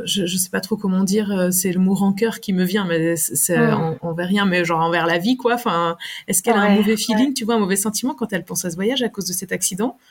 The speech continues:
Speaker 1: Ou, ou pas, elle en a
Speaker 2: Alors,
Speaker 1: quand même
Speaker 2: euh,
Speaker 1: profité
Speaker 2: je
Speaker 1: et tout ça.
Speaker 2: pense pas quand on parle du voyage. Quand on parle de Colombie, c'est ce qui nous vient à l'esprit.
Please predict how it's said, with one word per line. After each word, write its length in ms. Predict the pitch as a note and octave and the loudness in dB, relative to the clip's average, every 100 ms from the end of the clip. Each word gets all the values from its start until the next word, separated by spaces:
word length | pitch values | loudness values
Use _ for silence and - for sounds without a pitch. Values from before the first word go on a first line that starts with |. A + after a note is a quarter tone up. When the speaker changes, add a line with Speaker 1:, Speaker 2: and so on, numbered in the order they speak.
| _ _ - | _ _ -4
Speaker 1:
Ou, 300 | G3+ F#3 F#3 | -2 0 -2
ou 20 | |
pas, 240 | F#3 G#3 E3+ | 0 2 2
elle 140 | E3+ | 2
en 20 | |
a 20 | F3 | 0
Speaker 2:
Alors, 120 | F#3 | 0
Speaker 1:
quand 80 | G3 | 2
même 160 | G3 | 4
Speaker 2:
euh, 140 | G3 G3+ | 2 0
Speaker 1:
profité 420 | G3 - - G#3+ | -4 -6 -2 0
Speaker 2:
je 80 | G3 | 0
Speaker 1:
et 20 | |
tout 140 | B3+ | 0
ça. 60 | A#3+ | 0
Speaker 2:
pense 180 | A3 - _ | 0 -4 _
pas 260 | - E4 F4 | -2 0 0
quand 260 | - C4+ - | -6 -6 -4
on 140 | B3+ | -2
parle 240 | B3+ D4+ C4 | 0 0 0
du 100 | A#3+ | 0
voyage. 540 | A#3 G#3 G#3+ C4 - - | -2 -2 -2 -2 -4 -6
Quand 260 | - D4 C#4 | -2 -2 -2
on 120 | C#4 | -2
parle 180 | D#4 C4+ | 0 0
de 80 | |
Colombie, 600 | B3+ - C4 C4 B3 D#4+ E4+ | 0 0 -2 0 2 0 -2
c'est 160 | - | -6
ce 80 | A#3 | -8
qui 140 | - B3+ | -4 0
nous 160 | B3+ | 0
vient 340 | A3+ B3+ C#4 C#4 | 0 0 0 0
à 60 | |
l'esprit. 520 | B3+ B3 - - C#4 | -2 -4 -8 -4 -4